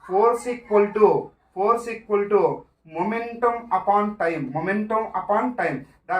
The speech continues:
rate of change of momentum with respect to time is called as force. అంటే మొమెంటం అంటే ఏంటో ఐడియా వచ్చింది మనకి, ఫోర్స్ అంటే ఏంటో ఐడియా వచ్చింది. ఇంకా మిగిలింది ఏంటండి? ఇంపల్స్. ఈ ఇంపల్స్ని తెలుగులో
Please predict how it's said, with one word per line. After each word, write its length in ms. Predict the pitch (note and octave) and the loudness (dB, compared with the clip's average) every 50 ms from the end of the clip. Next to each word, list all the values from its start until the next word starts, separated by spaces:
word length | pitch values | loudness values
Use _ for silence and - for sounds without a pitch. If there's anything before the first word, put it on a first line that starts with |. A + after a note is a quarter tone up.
| F3+ | 0
rate 220 | G3 A3 A3 A3+ A#3+ A#3 | 0 -2 -2 0 2 2
of 60 | A#3 A#3 - | 2 0 0
change 280 | G#3+ G3+ G3+ G#3 G#3 G#3 A3 A#3 | 0 2 2 2 0 0 0 0
of 60 | C#4 - - _ F#3 F3+ | -2 -2 -8 _ -10 -10
momentum 440 | F#3+ G3+ G3+ G#3 G#3 G#3 A3+ A3 G#3+ G#3+ - | -6 -4 -2 -2 -2 0 0 0 0 0 -4
with 140 | F3 E3+ - G3+ G3+ | -6 -4 -2 -2 -2
respect 340 | G3+ G3+ - - G#3+ G#3+ - A#3 | -2 -2 -6 -10 -10 -10 -10 -10
to 80 | A3 G#3+ - F#3+ | -10 -6 -2 0
time 160 | G3 G3+ G3+ G3+ | 0 0 0 -4
is 80 | G3 - - F3+ | -6 -8 -2 0
called 240 | F3+ F3+ F3+ F3+ F#3+ G3+ | 2 2 6 8 8 8
as 100 | G#3 - - - _ _ _ _ _ - | 8 6 -4 -14 _ _ _ _ _ 0
force. 280 | C#4 A#3+ - D#3+ D3 - - _ _ _ _ _ _ _ - - | 2 4 4 2 0 -6 -16 _ _ _ _ _ _ _ -12 -10
అంటే 180 | G3+ G#3+ C4 A#3 G3+ G3+ G3+ G3 - _ _ _ _ - F3 | -2 6 6 6 6 6 0 -4 -8 _ _ _ _ -10 -6
మొమెంటం 400 | F3+ F#3+ G#3 G#3+ G#3+ A3 A3 G#3 G#3 | -4 0 0 0 0 0 2 2 2
అంటే 160 | G#3 G#3 G#3 G3+ | 2 2 0 0
ఏంటో 160 | G3+ G#3 G#3 G3 | 2 4 4 4
ఐడియా 160 | G3 G3 G#3 G3+ | 4 4 0 -2
వచ్చింది 200 | G3+ G#3 G#3+ G#3+ G#3+ | -2 -4 -2 -2 0
మనకి, 240 | G#3+ G#3+ G#3+ B3 C4+ C#4+ - _ _ _ _ _ _ _ _ - | 0 0 -2 -4 -6 -6 -10 _ _ _ _ _ _ _ _ 2
ఫోర్స్ 240 | A3 A3+ A#3 A3+ A3+ G#3+ | 6 6 6 6 4 2
అంటే 120 | G#3+ G#3+ A3+ G3+ | 4 6 4 6
ఏంటో 140 | F#3+ A#3+ A#3 F#3+ | 6 4 4 4
ఐడియా 120 | D#3+ D#3 D3 | 2 0 -4
వచ్చింది. 200 | - - B2+ _ _ _ _ _ - | -6 -12 -20 _ _ _ _ _ -12
ఇంకా 140 | G#3+ A3+ A3 G#3+ | -8 -6 -4 -4
మిగిలింది 320 | A3+ B3 C4 C4 B3+ B3 B3 | -4 -2 -2 -2 0 2 6
ఏంటండి? 300 | A#3+ A#3+ A#3+ A#3+ A#3+ A#3+ A#3+ A#3+ - - _ _ _ - F3+ G3 | 6 8 10 10 8 8 6 2 -12 -18 _ _ _ -6 -6 -6
ఇంపల్స్. 400 | G3 G#3 A3+ G3+ F3+ - - D3 D3 - _ _ _ _ _ - | -2 4 4 4 4 2 -4 -12 -14 -14 _ _ _ _ _ -12
ఈ 80 | G#3 G#3+ A3 A3+ | -8 -6 -6 -6
ఇంపల్స్ని 500 | A#3+ A#3+ C#4 C4+ B3 B3 B3 B3+ A#3 G#3 G3 G3 G3+ - - _ _ - | -4 0 0 0 0 0 -2 -2 0 0 0 -2 -4 -8 -14 _ _ -12
తెలుగులో 300 | G3 G3 G#3+ A3+ A#3+ B3 | -8 -8 -2 4 8 8